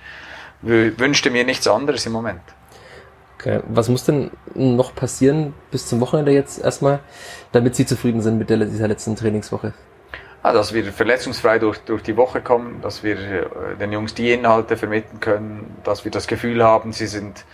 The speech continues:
Speaker 1: optimal vorbereitet, für, gegen Kiel zu spielen. Das ist ja auch so ein wichtiger Punkt, dass wir das Gefühl haben, ja, sie, sie begreifen, was wir wollen, äh,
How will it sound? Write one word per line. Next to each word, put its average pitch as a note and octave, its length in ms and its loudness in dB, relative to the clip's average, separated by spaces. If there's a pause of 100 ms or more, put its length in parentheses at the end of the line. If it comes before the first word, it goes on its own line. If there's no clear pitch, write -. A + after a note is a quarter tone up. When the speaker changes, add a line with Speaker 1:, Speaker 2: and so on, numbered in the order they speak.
(200)
Speaker 1:
optimal A2 480 2
vorbereitet, A2 720 2 (160)
für, - 60 -14
gegen G2+ 260 0
Kiel A#2+ 220 -2
zu - 160 -10
spielen. B2+ 360 -6 (580)
Das - 160 -10
ist - 100 -8
ja A2 100 6
auch G2+ 120 4
so A2+ 100 0
ein G#2+ 100 -2
wichtiger G#2+ 360 -2
Punkt, G2+ 360 -4
dass - 160 -10
wir F#2 80 -4
das F#2+ 200 -6
Gefühl G2 300 -2
haben, F#2+ 280 2
ja, G2+ 240 4 (140)
sie, - 240 -14
sie - 300 -16 (280)
begreifen, G#2+ 640 0 (200)
was - 220 2
wir G2+ 160 0
wollen, A2+ 400 4 (720)
äh, - 40 -14